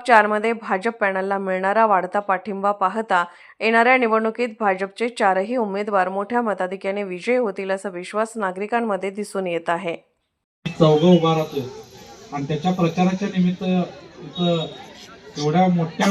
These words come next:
Speaker 2: भव्य आणि दिव्य आपण एवढ्या मोठ्या संख्येनं उपस्थित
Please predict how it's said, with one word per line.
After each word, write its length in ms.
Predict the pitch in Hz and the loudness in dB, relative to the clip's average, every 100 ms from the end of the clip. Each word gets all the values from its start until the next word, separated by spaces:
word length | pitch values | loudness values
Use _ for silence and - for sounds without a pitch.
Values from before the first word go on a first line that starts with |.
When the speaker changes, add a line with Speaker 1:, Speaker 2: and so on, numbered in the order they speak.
| 175 | 4
Speaker 2:
भव्य 260 | 165 180 | 4 4
आणि 140 | 185 185 | 2 2
दिव्य 440 | 170 175 180 180 170 - - - - - - - - | 4 4 6 4 2 -10 -20 -20 -20 -20 -20 -20 -16
आपण 240 | - 165 175 | -12 -8 -6
एवढ्या 200 | 175 185 | -4 -2
मोठ्या 340 | 202 190 196 | -4 -6 -8
संख्येनं 380 | 202 185 202 190 | -8 -8 -8 -8
उपस्थित 380 | 185 185 185 196 | -8 -6 -8 -6